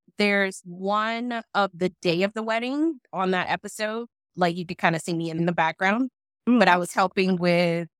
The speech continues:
hair and makeup for that. And then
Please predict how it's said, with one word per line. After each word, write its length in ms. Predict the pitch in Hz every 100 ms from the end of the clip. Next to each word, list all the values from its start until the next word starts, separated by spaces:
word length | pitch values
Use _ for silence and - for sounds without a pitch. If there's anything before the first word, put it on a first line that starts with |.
| -
hair 120 | 170
and 100 | 160
makeup 380 | 160 156 156 147 _ _ _ _ _
for 100 | 170
that. 400 | 170 170 151 151 - _ _ -
And 280 | 156 180 170
then 560 | 165 160 165 160 151